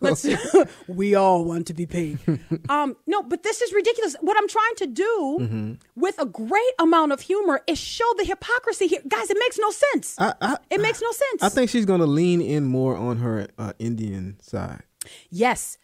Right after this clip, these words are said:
Speaker 2: I think
Speaker 1: Now
Speaker 2: she's gonna be forced to kinda lean in on being the first.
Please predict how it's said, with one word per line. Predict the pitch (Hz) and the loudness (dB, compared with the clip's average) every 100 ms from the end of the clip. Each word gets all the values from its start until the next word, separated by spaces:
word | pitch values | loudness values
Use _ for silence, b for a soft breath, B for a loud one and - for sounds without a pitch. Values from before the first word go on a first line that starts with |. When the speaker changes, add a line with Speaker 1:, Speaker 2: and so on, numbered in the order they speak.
| - | -6
Speaker 2:
I | 151 | -2
think | 165 165 | 2 2
Speaker 1:
Now | 185 | 2
Speaker 2:
she's | 180 165 | 0 2
gonna | 156 | 2
be | 139 139 | 2 0
forced | - 156 143 | 0 0 0
to | 143 | -4
kinda | - 123 | -2 -2
lean | 117 123 147 151 147 147 | 0 0 2 2 0 -2
in | 120 127 127 123 | -4 -2 -4 -4
on | 127 120 117 | -4 -4 -4
being | 110 113 110 107 | -4 -2 -2 -6
the | |
first. | 101 135 127 110 - | -6 -4 -2 -4 -10